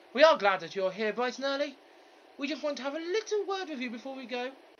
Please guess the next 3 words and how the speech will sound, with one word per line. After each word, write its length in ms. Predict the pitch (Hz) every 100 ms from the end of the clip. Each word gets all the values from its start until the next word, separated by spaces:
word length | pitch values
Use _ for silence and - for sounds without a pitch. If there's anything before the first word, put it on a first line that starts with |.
| - - - -
"Uh-oh, 680 | 302 294 - 240 262 302 294 - - - - - 202
uh, 40 | 202
okay." 400 | 214 208 208 233